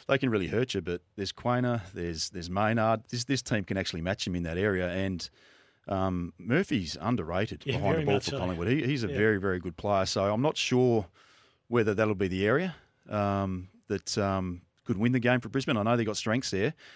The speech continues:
Speaker 1: but to me it's gonna come down to that midfield battle. Will they let De Goey and Crisp get out the front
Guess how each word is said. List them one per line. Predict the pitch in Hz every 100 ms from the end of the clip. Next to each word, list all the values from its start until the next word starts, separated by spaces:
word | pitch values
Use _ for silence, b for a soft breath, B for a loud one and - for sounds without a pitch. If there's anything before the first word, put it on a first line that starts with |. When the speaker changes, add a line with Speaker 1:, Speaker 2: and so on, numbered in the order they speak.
| B B
Speaker 1:
but | 117
to | -
me | 131 113
it's | -
gonna | 117 -
come | 101
down | 95 92
to | 90
that | 90
midfield | 98 - 87
battle. | 98 95
Will | 92 104
they | 92
let | 92
De | -
Goey | 92 90
and | 82
Crisp | - 92 -
get | 90
out | -
the |
front | - 113 131